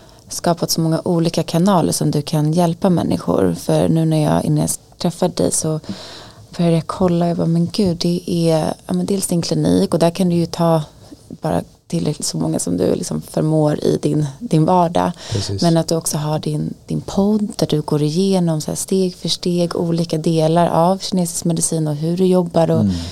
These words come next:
Speaker 1: hur man läker sig själv och hur man kan tänka på andning eller hur man kan tänka med örter eller hur man kan tänka på, ja, men du vet, hela din,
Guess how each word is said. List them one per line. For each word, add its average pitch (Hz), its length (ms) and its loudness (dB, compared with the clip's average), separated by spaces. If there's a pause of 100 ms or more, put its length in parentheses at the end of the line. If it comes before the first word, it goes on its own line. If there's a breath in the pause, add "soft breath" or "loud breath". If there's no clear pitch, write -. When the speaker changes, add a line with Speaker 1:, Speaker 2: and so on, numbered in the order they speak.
(220 loud breath)
Speaker 1:
hur 190 160 4
man 185 200 4
läker 175 300 2
sig 170 140 0
själv 165 580 2
och 156 240 2 (560 loud breath)
hur 190 200 4
man 170 220 2
kan 156 340 -2
tänka 160 360 -2
på 156 120 -4
andning 147 600 0
eller 147 120 0
hur 196 120 2
man 190 160 2
kan 170 120 0
tänka 160 280 -2
med 156 180 -4
örter - 560 -2
eller 156 160 -2
hur 180 180 -2
man 202 200 0
kan 170 160 -2
tänka 160 280 -2
på, 170 380 0
ja, - 80 0
men 185 140 2
du 170 80 4
vet, - 220 -2
hela 156 360 0
din, 156 240 -2